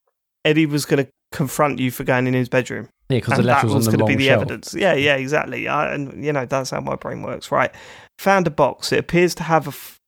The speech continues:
Speaker 1: um, right, okay, this is the other thing. So you find a box in Eddie's room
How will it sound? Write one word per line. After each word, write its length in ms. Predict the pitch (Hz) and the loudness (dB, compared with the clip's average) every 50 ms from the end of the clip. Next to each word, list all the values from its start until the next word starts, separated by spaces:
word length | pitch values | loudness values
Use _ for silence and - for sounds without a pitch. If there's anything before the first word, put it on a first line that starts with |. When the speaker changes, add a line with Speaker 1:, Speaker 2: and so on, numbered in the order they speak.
| _ - | _ -4
Speaker 1:
um, 340 | 123 120 135 135 135 135 - - - - - - - - _ - 151 | 0 0 2 2 0 -2 -4 -8 -14 -18 -16 -16 -18 -14 _ -4 -2
right, 320 | 196 185 156 135 120 120 - _ _ - | 0 0 0 0 -2 -6 -8 _ _ 0
okay, 480 | 180 202 220 185 - - - 131 131 | 2 2 2 0 -2 -2 0 0 0
this 280 | 139 139 185 175 - - | 2 2 2 2 2 0
is 120 | 156 143 | -4 -2
the 120 | - 156 151 | 2 2 2
other 180 | 156 156 147 139 | 2 2 0 -6
thing. 300 | - - 120 117 117 113 | -8 -8 -10 -10 -6 -6
So 140 | - - 165 | -4 -2 -2
you 120 | 170 175 | -2 -2
find 380 | 175 - - 196 196 214 220 202 | -4 -2 2 2 4 4 4 2
a 60 | 202 | 2
box 340 | - - - - - - - | 2 0 0 0 -2 0 0
in 120 | 151 147 | 2 2
Eddie's 280 | 147 139 143 135 131 - | 2 2 0 -2 0 0
room 420 | 147 147 131 - - - 143 - | 0 0 0 -2 -4 -8 -10 -12